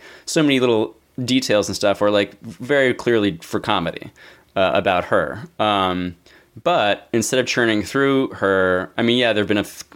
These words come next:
couple other, like, sort of just single episode side characters, like Robin, obviously, is the, kinda, like, the most infamous now, and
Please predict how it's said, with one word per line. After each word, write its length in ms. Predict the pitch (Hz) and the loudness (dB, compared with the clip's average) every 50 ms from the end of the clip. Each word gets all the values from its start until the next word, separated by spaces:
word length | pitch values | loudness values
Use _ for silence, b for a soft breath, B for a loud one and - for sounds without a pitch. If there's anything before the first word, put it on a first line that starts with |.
| - - - | -20 -20 -10
couple 260 | - - 101 107 104 | -2 -2 -2 0 2
other, 140 | 98 101 98 | 2 2 4
like, 200 | 95 92 95 90 | 2 2 2 0
sort 260 | - - - 104 95 | -4 -4 -2 0 0
of 80 | 92 85 | 0 -2
just 180 | - 98 - - 95 82 _ _ _ - | -4 -4 -6 -6 -10 -14 _ _ _ -10
single 320 | - - - 107 98 98 | -6 -2 0 0 2 2
episode 680 | 98 95 98 - - 104 95 95 95 95 92 87 85 - | 0 0 0 -2 0 0 2 2 4 2 2 0 -2 0
side 300 | - 104 92 92 95 - | 0 2 2 0 0 0
characters, 500 | 101 92 92 - - 92 90 87 85 90 | 0 0 0 0 -2 -4 -2 -2 0 -2
like 180 | 87 85 - - - | -2 -2 -4 -6 -4
Robin, 500 | 98 90 87 90 87 90 90 90 87 90 | 0 2 2 2 2 0 -2 -2 -2 -2
obviously, 400 | 87 87 87 92 90 - - 95 | -2 -2 -2 -2 -2 -2 -2 -2
is 200 | 92 90 87 - | -2 -2 -4 -6
the, 60 | 92 | -10
kinda, 200 | 85 - 90 87 | -8 -6 -4 -4
like, 100 | 87 90 | -4 -4
the 80 | 92 92 | -2 -2
most 180 | 90 90 - - | -4 -2 -2 -4
infamous 380 | 90 87 92 92 90 85 - | -4 -4 -2 -4 -2 -2 -2
now, 240 | 95 87 85 90 92 | -2 -2 -2 0 0
and 160 | 90 87 85 | -2 -2 -4